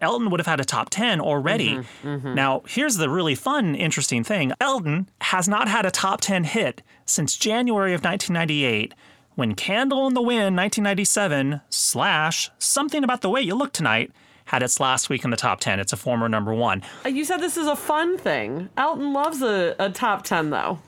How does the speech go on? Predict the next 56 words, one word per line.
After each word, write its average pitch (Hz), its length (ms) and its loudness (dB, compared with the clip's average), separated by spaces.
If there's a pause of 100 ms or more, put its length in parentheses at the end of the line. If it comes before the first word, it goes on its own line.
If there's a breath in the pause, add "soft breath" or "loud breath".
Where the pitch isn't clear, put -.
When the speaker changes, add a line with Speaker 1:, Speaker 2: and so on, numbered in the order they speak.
(120)
Speaker 2:
We 233 120 -2
need 285 180 0
Speaker 1:
But 320 80 2
Speaker 2:
to 185 60 0
get 240 100 2
Speaker 1:
he's 214 100 2
Speaker 2:
him - 60 -2
there. 320 160 2
Speaker 1:
this, 170 180 0
he's 285 260 0
this 320 240 0
close 320 500 0
to 277 60 -2
the 240 100 0
top 247 280 0
Speaker 2:
<laughs> - 20 -4
Speaker 1:
ten. 262 280 0
So 185 260 2
basically, 190 480 0
like, 139 360 2 (440 loud breath)
you 170 120 0
know, 160 180 2
I 151 100 2
could - 180 0
see 208 280 2
how 139 500 2 (380 soft breath)
Cold 170 260 0
Heart 151 280 0
could 143 120 -2
maybe 123 200 2
hold 139 300 0
on 123 220 2
through 127 140 -2
the 110 80 4
holidays. 127 600 2
Like, 113 140 0
maybe 123 220 0
it 117 60 -2
comes - 260 -2
back 107 240 0
in 104 100 -2
January 165 800 0
and 123 100 -2
hits 120 220 -2
a 127 40 -2
new 107 160 0
peak, 156 520 -2
you 151 60 -2
know, 113 160 0
once 113 260 -2
its - 140 -6
airplay 135 440 -2
kind 156 220 -2
of 156 80 -4
comes 160 220 -4
back. 165 320 0